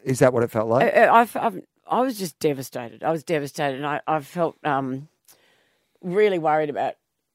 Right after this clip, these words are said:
Speaker 2: 'cause I just, about the kids and how I was gonna,
Speaker 1: Mm.
Speaker 2: you know, d-, not that they bloody cared, but just I wanted everything to stay the same for them. I didn't wanna have to, you know, pull them out of school or, you know, things like that.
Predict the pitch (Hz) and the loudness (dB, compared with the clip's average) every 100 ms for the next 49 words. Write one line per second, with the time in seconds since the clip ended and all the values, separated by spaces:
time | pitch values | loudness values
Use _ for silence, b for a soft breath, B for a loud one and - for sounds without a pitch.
0 | - 175 147 156 135 _ _ 151 165 - | -16 -6 -2 -2 -4 _ _ -8 -8 -8
1 | - 156 151 139 - - 170 170 143 143 | -12 -4 -2 -2 -4 -2 0 0 -2 0
2 | 151 147 139 143 139 - 80 - 262 269 | 0 0 -4 -4 -4 -6 -10 -6 -4 -2
3 | 180 139 - 254 135 127 127 175 151 135 | -2 -4 -6 -6 -6 -8 -6 -6 -6 -6
4 | 127 131 170 160 139 165 185 185 175 156 | -6 -4 0 0 0 -6 -8 -4 -4 -2
5 | 143 139 139 - 131 131 190 190 170 127 | -4 -6 -6 -2 -2 0 0 0 -2 -6
6 | 113 127 143 127 127 - 135 92 143 - | -6 -6 -6 -6 -8 -8 -8 -8 -14 -16
7 | - 180 139 127 - - 196 208 190 90 | -10 -6 -4 -6 -10 -4 2 4 4 -2
8 | 87 - 131 104 180 160 127 127 139 | -8 -12 -14 -6 -4 -2 -2 0 0